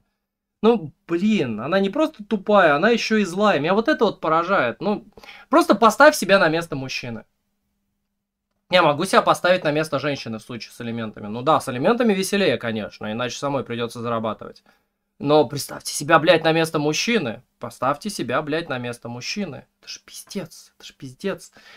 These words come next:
Четверть за одного ребенка и половина за двух зарплаты, блядь, официально. Это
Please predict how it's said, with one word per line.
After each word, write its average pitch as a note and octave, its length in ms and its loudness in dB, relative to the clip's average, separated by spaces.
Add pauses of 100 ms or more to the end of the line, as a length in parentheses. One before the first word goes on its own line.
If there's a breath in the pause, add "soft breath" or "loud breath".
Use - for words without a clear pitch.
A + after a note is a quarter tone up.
(140 soft breath)
Четверть A3 680 4
за C#3 180 2
одного C3+ 400 -2
ребенка D3 500 -4
и A#2+ 60 -8
половина C3 640 -6
за A2+ 180 -8
двух C3+ 300 -10
зарплаты, B2 760 -4
блядь, G#2 320 -12
официально. A2+ 580 -10
Это - 220 -20